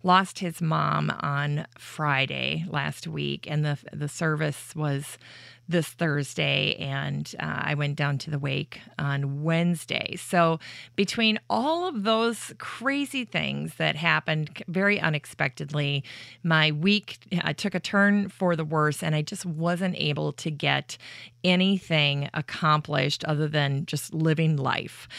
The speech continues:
Now, there was a real highlight of the week this week that happened for us, and that is that my youngest, John, who's in fifth grade,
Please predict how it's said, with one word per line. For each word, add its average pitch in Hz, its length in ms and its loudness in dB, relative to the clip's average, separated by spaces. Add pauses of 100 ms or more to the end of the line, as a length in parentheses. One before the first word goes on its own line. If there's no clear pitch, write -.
(360)
Now, 220 100 6
there 208 140 4
was 240 420 4
a 175 140 4
real 180 380 4
highlight 151 640 4
of 147 160 4
the 147 120 4
week 143 260 0
this 147 200 -2
week 147 200 -2
that 151 140 0
happened 143 440 2
for 151 120 2
us, 143 260 2
and 170 200 6
that 165 220 6
is 160 200 0
that 147 220 4
my 156 180 4
youngest, 156 760 4
John, 165 580 6
who's 160 240 2
in 156 160 4
fifth 180 280 0
grade, 139 400 0